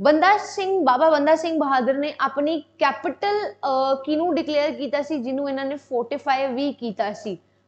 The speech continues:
ਬੰਦਾ ਸਿੰਘ ਬਹਾਦਰ ਦੀ ਕੈਪੀਟਲ ਜਿਹੜੀ ਹੈ, ਉਹ ਕਿਹੜੀ ਸੀਗੀ? ਇਹ ਸਾਰੇ ਕੁਐਸਚਨ ਦੇ ਆਨਸਰਸ ਤੁਹਾਨੂੰ ਇਮੀਡੀਏਟਲੀ ਦੇਣੇ ਹੈ, ਜ਼ਿਆਦਾ ਟਾਈਮ ਨਹੀਂ ਲੈਣਾ ਇਹਨਾਂ ਕੁਐਸਚਨਸ ਦੇ ਵਿੱਚ, ਠੀਕ ਹੈ?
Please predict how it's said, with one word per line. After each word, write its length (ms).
ਬੰਦਾ 240
ਸਿੰਘ 240
ਬਹਾਦਰ 280
ਦੀ 140
ਕੈਪੀਟਲ 640
ਜਿਹੜੀ 320
ਹੈ, 120
ਉਹ 140
ਕਿਹੜੀ 280
ਸੀਗੀ? 320
ਇਹ 80
ਸਾਰੇ 340
ਕੁਐਸਚਨ 360
ਦੇ 60
ਆਨਸਰਸ 280
ਤੁਹਾਨੂੰ 340
ਇਮੀਡੀਏਟਲੀ 600
ਦੇਣੇ 360
ਹੈ, 80
ਜ਼ਿਆਦਾ 280
ਟਾਈਮ 240
ਨਹੀਂ 120
ਲੈਣਾ 220
ਇਹਨਾਂ 160
ਕੁਐਸਚਨਸ 380
ਦੇ 80
ਵਿੱਚ, 140
ਠੀਕ 140
ਹੈ? 240